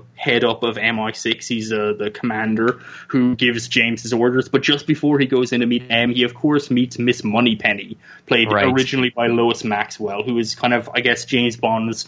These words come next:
Speaker 1: foil. He's the one woman that he, well, James Bond pretty much jumps in bed with everyone, but Moneypenny is a different proposition. She's kinda like his, his flirty kind of, they, they have this thing where they, they kind of rep-, throw rapport at each other, and, and, uh,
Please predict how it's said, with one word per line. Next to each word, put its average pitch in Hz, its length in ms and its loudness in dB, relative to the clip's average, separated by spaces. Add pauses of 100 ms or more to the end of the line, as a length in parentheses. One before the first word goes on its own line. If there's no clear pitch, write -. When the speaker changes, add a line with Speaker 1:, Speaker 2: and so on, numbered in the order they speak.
(300)
Speaker 1:
foil. 131 560 0
He's 131 280 -2
the 135 100 2
one 131 320 0
woman 123 380 0
that 117 180 0
he, 117 340 -2 (460)
well, 135 80 -2
James 139 280 2
Bond 123 220 0
pretty 131 180 0
much 107 100 -8
jumps 110 320 -4
in 110 100 -2
bed 104 280 0
with 110 180 -8
everyone, 143 800 0
but 123 200 -4
Moneypenny 123 640 0
is 110 120 -2
a 117 40 -8
different 110 380 -4
proposition. 107 640 0
She's 113 220 -4
kinda 123 200 0
like 117 200 2
his, 110 240 -2
his 113 220 -2
flirty 120 800 0 (420)
kind 120 200 0
of, 110 200 -2
they, 120 140 2
they 117 140 0
have 120 200 0
this 117 200 -4
thing 113 280 -4
where 110 120 -4
they, 107 200 2
they 104 160 0
kind 113 200 -2
of 107 200 0
rep-, 110 380 -2 (340)
throw 131 300 0
rapport 113 580 0
at 110 80 0
each 107 240 2
other, 110 380 2
and, 104 200 0
and, 107 320 0
uh, 104 240 4